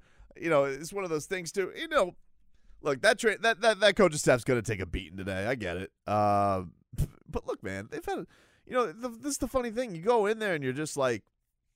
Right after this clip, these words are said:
uh, you're like, "Ah, this, this, uh, this training staff, th-, do this, do that, eh, you know, get, get it fixed." It's like, eh, you know, Tyson Fury's had a lot of success, and he jumps,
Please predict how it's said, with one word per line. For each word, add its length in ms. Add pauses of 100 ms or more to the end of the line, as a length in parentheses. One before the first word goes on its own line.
(720)
uh, 520
you're 140
like, 180
"Ah, 200
this, 320 (640)
this, 260
uh, 200
this 180
training 320
staff, 360
th-, 200
do 180
this, 220
do 180
that, 440
eh, 180
you 120
know, 320
get, 280
get 180
it 100
fixed." 340
It's 80
like, 180 (840)
eh, 100 (180)
you 80
know, 120
Tyson 300
Fury's 200
had 120
a 40
lot 140
of 60
success, 440
and 120
he 120
jumps, 280